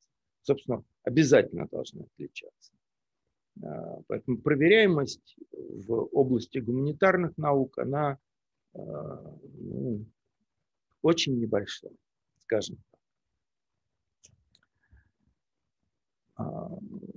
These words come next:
надо отдать должное гению Ивана Петровича. Та лаборатория,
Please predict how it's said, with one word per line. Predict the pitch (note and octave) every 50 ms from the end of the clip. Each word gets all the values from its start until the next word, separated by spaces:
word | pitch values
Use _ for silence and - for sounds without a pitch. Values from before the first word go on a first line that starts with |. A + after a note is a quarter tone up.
| - _ _ _ - - - - _ _ _ _ _ _ _ _ _ _ _ _ _ _ _ _ _ _ _ _ _ _ _ _ _ _ _ _ _ _ _ _ _ -
надо | - D3+ E3+ F3 D#3 D#3
отдать | D3 C#3 C3 C#3 C3+ C3+ C3+
должное | B2+ D#3 C#3 B2+ A2 - A#2+ A2+ G2 F#2+ F#2 - G#2+ G#2+ - _ _ _ _ _ _ _ _ _ _ _ -
гению | - A2 A#2+ C3 A#2 G#2 G2 F2+ F#2 - - A#2 - _ -
Ивана | - A#2+ B2 A2 G#2+ G#2+
Петровича. | - A#2+ G#2+ C#3 E3 G3+ A#3+ A#3+ F#3+ - - F3+ F3+ F3+ - _ _ _ _ _ _ _ _ _
Та | - F#3 F#3+
лаборатория, | G#3 G#3 F#3+ D#3+ F3 F3+ F3 F3+ - D3+ B2+ A2 G2 F#2 - -